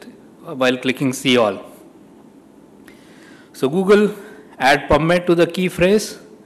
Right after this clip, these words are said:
select most relevant, related article, cited article, and PubMed. So Google and PubMed will combine together, will finish your literature review. You'll get four lists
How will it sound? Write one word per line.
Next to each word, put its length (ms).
select 380
most 320
relevant, 500
related 360
article, 440
cited 400
article, 420
and 180
PubMed. 360
So 140
Google 320
and 120
PubMed 340
will 160
combine 360
together, 340
will 140
finish 380
your 200
literature 420
review. 300
You'll 240
get 200
four 280
lists 400